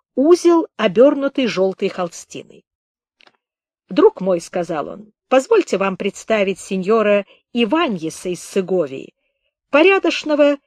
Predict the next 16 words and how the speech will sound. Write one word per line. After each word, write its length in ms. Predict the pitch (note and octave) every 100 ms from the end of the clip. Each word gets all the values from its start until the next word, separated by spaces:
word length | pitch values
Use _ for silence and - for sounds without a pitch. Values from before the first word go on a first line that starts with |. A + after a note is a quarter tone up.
| _ _ _ -
и 140 | B3
добросовестного 960 | A#3+ A3+ A#3 - E4 C#4 - C#4 B3+
ветошника, 760 | B3+ E4+ - - - D3+ - F#2 - _ _
если 340 | - G#3+ - G3+
таковые 500 | G#3+ - F3+ G#3+ G3
вообще 340 | G#3+ - G4+
водятся 420 | G3+ E3 D#3+ -
в 80 | F3
природе. 540 | - E3+ D#3 B2+ - - _ _ _ _ _ _ _ _ _
Вопреки 480 | G3+ D#4+ F#4 - F4+
дурному 500 | C4+ D4+ D#4 D#4 C#4+
примеру 420 | - C4+ C#4 C4
своих 340 | B3 A#3+ B3+ -
собратьев 600 | - B3 D#4+ E4 F#3 -
по 100 | F#3+
ремеслу, 640 | F3 F3+ E3 - E3 -